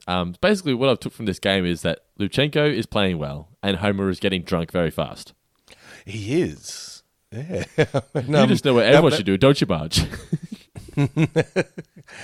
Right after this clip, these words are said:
Speaker 2: also like the, uh, the commentator just,
Speaker 1: I was
Speaker 2: you
Speaker 1: about
Speaker 2: know,
Speaker 1: to say the exact same thing. The commentating was fantastic in this.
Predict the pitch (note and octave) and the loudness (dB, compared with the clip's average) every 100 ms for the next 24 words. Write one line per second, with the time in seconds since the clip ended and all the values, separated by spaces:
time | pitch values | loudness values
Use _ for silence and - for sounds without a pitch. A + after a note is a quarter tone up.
0 | - - - E3+ G#3+ F#3 D#3 B2+ B2 A#2+ | -14 -10 2 4 6 6 4 4 6 6
1 | A2+ G#2+ G#2+ A#2+ A2 A#2+ G#2 G2 F#2+ G2 | 6 4 2 2 4 4 2 2 -2 -4
2 | - A#2 F#2 - - G#2 G2 E2 G#2+ - | 0 2 2 0 0 0 0 2 0 2
3 | G2 G2+ F2 - G#2 F#2 G2 F2+ E2 - | 0 0 -2 -2 -2 0 -2 -2 -4 -4
4 | F2 - - F2 - D#2+ D#2 D2+ - - | -4 -6 -8 -8 -6 -10 -10 -12 -12 -16